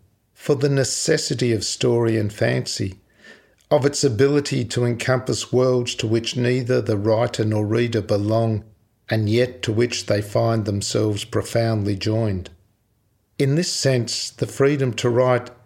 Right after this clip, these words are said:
is finally not so much a battle with the external forces, but the internal. It becomes a question of what was once called character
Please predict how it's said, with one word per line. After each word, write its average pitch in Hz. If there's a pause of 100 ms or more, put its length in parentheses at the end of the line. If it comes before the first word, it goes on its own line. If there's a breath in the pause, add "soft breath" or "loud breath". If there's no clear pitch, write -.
is 123
finally 147
not 135
so 120
much 107
a 113
battle 107
with 104
the 113
external 117
forces, 107 (460)
but -
the 127
internal. 98 (840)
It -
becomes 143
a 113
question 104 (600)
of 110
what 123
was 110
once 113
called 110
character 123